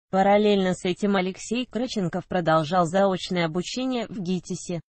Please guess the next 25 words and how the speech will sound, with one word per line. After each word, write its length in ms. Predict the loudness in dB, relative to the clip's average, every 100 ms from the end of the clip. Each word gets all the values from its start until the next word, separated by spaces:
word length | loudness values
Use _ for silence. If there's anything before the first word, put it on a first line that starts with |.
| _ 0
а 140 | 2
в 80 | 2
тысяча 360 | -2 -6 -4 -2
девятьсот 460 | 0 -2 -2 -2
шестьдесят 560 | -2 -2 -2 2 2 0
седьмом 500 | -2 0 0 0 2
году 280 | 0 0 0
он 200 | 2 4
был 220 | 4 4
принят 420 | 2 0 -2 -2
в 60 | -4
актерскую 640 | -4 -2 -4 -2 0 0
труппу 440 | 0 -4 -4 -8
Центрального 680 | -4 0 2 4 4 2 -2
театра 460 | -2 0 0 2 0
Советской 580 | 0 -2 -2 -4 2 6
армии. 480 | 6 4 0 -4 -6 _ _
Алексей 480 | 0 0 -2 -4 -4
Крыченков 680 | -2 -2 -2 -2 -2 -4 -6
исполнил 600 | -8 -2 0 2 2 2
множество 540 | 2 0 0 0 4
ролей 420 | 6 6 4 0
в 80 | -2
театральных 600 | 0 2 4 4 4 -2
спектаклях, 720 | -6 -8 -6 -2 -2 0 -4